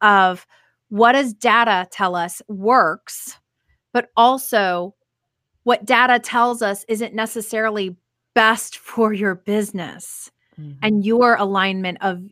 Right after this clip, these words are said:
Speaker 1: your soul and your business. Because what's gonna work for the stay-at-home mom that has five kids is gonna be different than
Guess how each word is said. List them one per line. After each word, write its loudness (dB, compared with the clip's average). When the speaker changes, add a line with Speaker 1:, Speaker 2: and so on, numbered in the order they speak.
Speaker 1:
your 0
soul -4
and -6
your 0
business. -10
Because 2
what's 2
gonna 0
work -2
for 2
the 4
stay-at-home 0
mom 2
that -6
has -4
five -4
kids -4
is -14
gonna -4
be -6
different -2
than -2